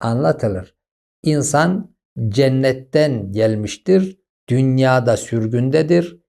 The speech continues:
cennete dönecektir inşallah müminler. Kardeşlerim, inanın mümin eğer Rabbinin rızasına uygun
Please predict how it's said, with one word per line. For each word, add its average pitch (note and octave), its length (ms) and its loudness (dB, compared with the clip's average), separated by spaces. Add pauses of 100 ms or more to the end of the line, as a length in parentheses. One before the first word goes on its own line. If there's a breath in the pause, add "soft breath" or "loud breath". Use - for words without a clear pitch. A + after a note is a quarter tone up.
(200)
cennete C3+ 580 2
dönecektir A2+ 640 -2
inşallah G2+ 640 -6
müminler. G2+ 680 -6 (800)
Kardeşlerim, G#2+ 720 2 (260)
inanın D#3+ 580 0 (320)
mümin C#3 1200 0
eğer C#3 420 4
Rabbinin B2+ 1040 -2
rızasına B2+ 1000 0
uygun B2 840 -2